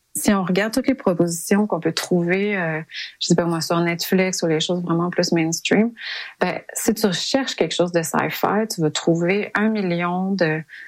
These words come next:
d'it-, d'itérations, euh, d'exemples,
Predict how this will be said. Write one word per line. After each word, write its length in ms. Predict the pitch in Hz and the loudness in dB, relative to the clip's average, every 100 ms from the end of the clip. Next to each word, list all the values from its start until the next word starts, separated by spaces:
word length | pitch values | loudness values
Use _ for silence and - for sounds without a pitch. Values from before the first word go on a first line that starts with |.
| - - - | -20 -20 2
d'it-, 420 | 170 202 202 - | 2 4 0 2
d'itérations, 1000 | 170 - 220 180 165 - 190 190 196 202 - | 2 2 0 0 -2 2 2 2 -2 -4 -4
euh, 220 | 165 165 | -2 0
d'exemples, 800 | 165 190 185 175 180 208 - | 0 0 0 0 2 0 -2